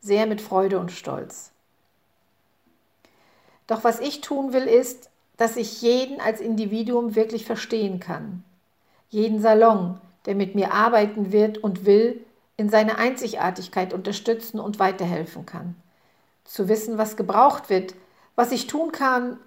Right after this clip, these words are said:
um in der Lage zu sein, Menschen zu finden, die jetzt bereit sind, das nächste Level zu erreichen.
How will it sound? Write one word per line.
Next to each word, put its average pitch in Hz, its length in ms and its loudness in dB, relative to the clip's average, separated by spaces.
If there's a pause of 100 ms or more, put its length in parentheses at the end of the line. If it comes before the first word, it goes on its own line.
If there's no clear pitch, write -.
um 240 400 0
in 233 240 2
der 220 140 10
Lage 233 360 6
zu 240 140 -6
sein, 220 200 2
Menschen 240 360 -6
zu - 140 -6
finden, 220 460 -4
die 220 140 -4
jetzt 262 320 0
bereit 214 400 0
sind, 226 160 -8
das 214 140 -6
nächste 214 280 -4
Level 262 280 0
zu - 140 -6
erreichen. 180 600 -6